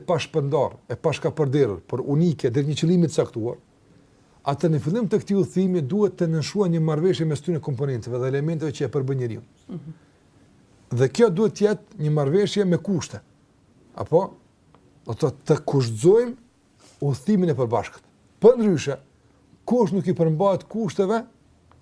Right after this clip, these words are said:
Speaker 1: nuk vazhdon me neve në këtë udhëtim. E qartë? Dhe ai që vendos për rregullat e këtyre kushteve është besimi në Allahun xhallahu ala. Ndërsa epshi dhe logjika,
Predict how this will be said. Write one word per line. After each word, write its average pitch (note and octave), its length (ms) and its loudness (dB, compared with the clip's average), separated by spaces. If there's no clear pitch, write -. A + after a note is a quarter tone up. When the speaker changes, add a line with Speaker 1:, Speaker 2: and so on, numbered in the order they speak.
Speaker 1:
nuk E3+ 240 4
vazhdon F3 320 2
me F3 80 -2
neve E3 220 -2
në B2 80 -10
këtë C3+ 180 -10
udhëtim. - 180 -16
E C3 80 -8
qartë? E3+ 300 0
Dhe C#3 160 4
ai A#3+ 160 6
që A3+ 160 2
vendos G#3 600 2
për D3 200 0
rregullat E3+ 560 2
e B2 80 -10
këtyre C#3+ 280 -4
kushteve G3 440 -2
është D#3 160 0
besimi F#3+ 400 0
në E3+ 100 0
Allahun D#3+ 200 0
xhallahu B2+ 340 -2
ala. G2+ 160 -8
Ndërsa B2+ 280 -2
epshi A3+ 320 2
dhe C3 160 0
logjika, F#3+ 500 0